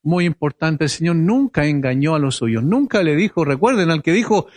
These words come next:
"Estoy dispuesto a ir contigo a donde sea", y él le dijo, "¿De verdad?".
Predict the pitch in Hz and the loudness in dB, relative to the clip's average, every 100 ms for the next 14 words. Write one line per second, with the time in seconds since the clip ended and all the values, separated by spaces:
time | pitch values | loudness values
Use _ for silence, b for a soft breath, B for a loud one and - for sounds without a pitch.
0 | B B B - 147 226 233 - 262 247 | B B B -2 2 2 2 2 0 0
1 | 240 220 175 240 226 - 185 190 269 269 | 0 2 2 2 0 -2 -2 0 0 2
2 | 254 226 202 185 - 302 311 196 196 190 | 2 2 2 2 2 2 2 2 2 2
3 | 240 - 208 202 _ _ _ _ 131 165 | 0 0 -4 -4 _ _ _ _ -2 0
4 | 131 123 269 - | 2 0 0 -4